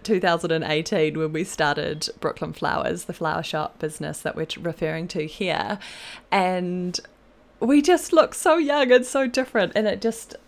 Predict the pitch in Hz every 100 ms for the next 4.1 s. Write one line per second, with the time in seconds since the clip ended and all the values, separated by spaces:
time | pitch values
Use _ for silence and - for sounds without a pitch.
0 | - 220 254 - 233 233 262 254 202 -
1 | 220 175 185 160 156 156 151 151 147 139
2 | 139 - - - 214 214 226 - 214 185
3 | - 170 165 170 170 165 160 156 151 151
4 | 160